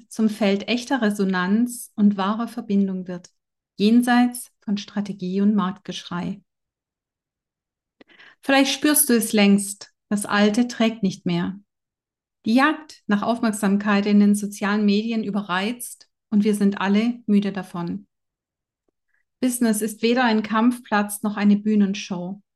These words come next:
Und die Wahrheit ist, Lautstärke ersetzt keine Wahrhaftigkeit.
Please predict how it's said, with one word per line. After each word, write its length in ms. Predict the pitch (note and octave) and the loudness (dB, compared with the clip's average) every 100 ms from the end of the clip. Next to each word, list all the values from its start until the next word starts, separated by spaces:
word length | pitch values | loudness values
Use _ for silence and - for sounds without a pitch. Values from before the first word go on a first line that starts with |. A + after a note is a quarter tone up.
| _ _ _ - | _ _ _ -6
Und 140 | G#3 | -4
die 100 | G#3 | -2
Wahrheit 380 | G3 A3 A#3 A3+ | -2 0 -2 -2
ist, 420 | A#3+ A#3+ - - _ _ _ _ _ _ F#3+ | -4 -6 -8 -18 _ _ _ _ _ _ -2
Lautstärke 760 | G3+ B3+ - - C4 C4+ C4 | 0 -2 -4 -4 -2 -2 -6
ersetzt 580 | A#3+ G#3 G3+ G3+ G3+ - | -4 -4 -2 -2 -4 -8
keine 340 | - G3+ A3 | -2 0 0
Wahrhaftigkeit. 1000 | A3 A3 A3+ - G3+ - - F3 F3 - | 0 -2 -4 -8 -14 -12 -8 -6 -8 -12